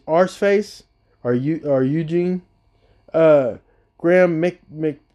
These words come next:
McTavish plays the Saint of Killers. And then there's other people that come in in other seasons. Uh, I'm not gonna really bring them into it as of yet, but they will be a vital place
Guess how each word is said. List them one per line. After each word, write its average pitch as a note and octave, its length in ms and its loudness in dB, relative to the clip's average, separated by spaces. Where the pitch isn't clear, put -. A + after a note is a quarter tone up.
McTavish F#3 680 -2
plays D#3+ 300 0
the B2+ 100 -10
Saint D#3+ 260 -2
of F3 80 -6
Killers. D#3 500 2
And C#3+ 180 -4
then C#3+ 260 2
there's D#3 440 0
other F3 220 0
people F3+ 320 -4
that D3+ 140 -4
come D#3+ 240 0
in D#3 280 0
in C3 160 -6
other C#3 240 -2
seasons. D3 600 -6
Uh, A#2+ 280 -2
I'm C3+ 160 -2
not C#3+ 160 0
gonna C#3 140 0
really C3 260 2
bring C3 260 -4
them B2+ 300 -4
into E3+ 340 -4
it E3+ 160 -6
as C#3+ 200 -2
of A2 180 -6
yet, D3+ 420 0
but B2 180 -8
they B2+ 140 0
will C3 200 2
be B2+ 340 -2
a A#2 240 -4
vital A#2+ 480 -2
place A#2+ 460 -6